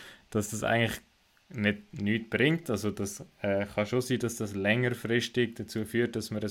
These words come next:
höheres Arbeitsangebot haben, wenn wir Kita-Plätze ausbauen. Aber grundsätzlich tut das nicht wirklich etwas daran ändern, dass man eben so eine Child Penalty hat, wenn wir jetzt mehr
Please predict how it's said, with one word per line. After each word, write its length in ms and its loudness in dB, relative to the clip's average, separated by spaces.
höheres 320 -4
Arbeitsangebot 920 0
haben, 180 -6
wenn 160 -6
wir 140 -8
Kita-Plätze 640 -4
ausbauen. 420 0
Aber 240 2
grundsätzlich 640 2
tut 120 -20
das 180 -4
nicht 180 0
wirklich 560 -2
etwas 380 -4
daran 440 2
ändern, 280 2
dass 200 -8
man 120 -2
eben 200 2
so 100 -4
eine 220 0
Child 320 0
Penalty 440 -4
hat, 200 -2
wenn 160 -6
wir 80 -6
jetzt 260 -8
mehr 400 -2